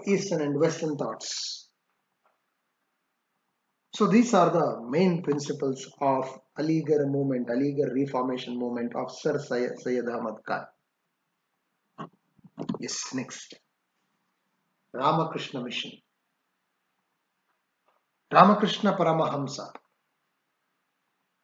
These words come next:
was a priest in the, uh, Kali temple at Calcutta. And Vivekananda was his, uh, disciple.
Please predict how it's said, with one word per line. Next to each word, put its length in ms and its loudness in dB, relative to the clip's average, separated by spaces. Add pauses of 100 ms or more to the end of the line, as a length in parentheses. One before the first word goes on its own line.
(400)
was 280 10
a 60 10
priest 500 8
in 120 -4
the, 520 0 (920)
uh, 260 -8 (220)
Kali 380 10
temple 400 4
at 160 -4
Calcutta. 480 -10 (2250)
And 180 8
Vivekananda 680 12
was 160 4
his, 300 -4
uh, 140 -8 (180)
disciple. 680 2